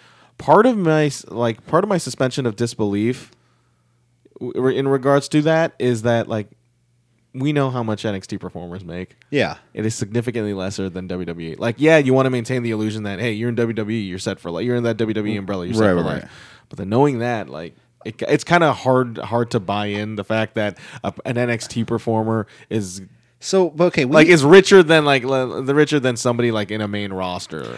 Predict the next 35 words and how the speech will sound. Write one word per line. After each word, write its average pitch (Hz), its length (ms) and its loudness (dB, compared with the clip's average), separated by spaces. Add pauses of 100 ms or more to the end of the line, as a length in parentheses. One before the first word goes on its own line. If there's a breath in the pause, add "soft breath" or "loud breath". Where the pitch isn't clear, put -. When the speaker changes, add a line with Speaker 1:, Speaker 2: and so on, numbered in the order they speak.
(120)
Speaker 1:
or 95 100 -6
Speaker 2:
Well, 175 140 8
what 190 180 8
we 208 160 10
heard 160 480 6
back 120 260 4
in, 101 160 -10 (220)
I 107 80 -4
think 165 180 -6
this 220 160 -6
is 107 60 -6
a 95 60 -6
couple 90 320 -2
of 82 80 -4
years 87 280 -4
ago 104 200 -2
that 82 180 -6
we, 92 160 -6
when 95 220 -10
we 92 100 -10
first 92 320 -6
heard 95 220 -4
this, 110 180 -4
is 90 140 -8
when 85 320 -8 (200)
N 101 140 -6
X 98 220 -8
T 95 200 -8
superstars 90 520 -8
make 85 160 -10
about 82 180 -8
twenty-five 90 460 -8
thousand 85 320 -6
a 82 40 -8
year 98 360 -4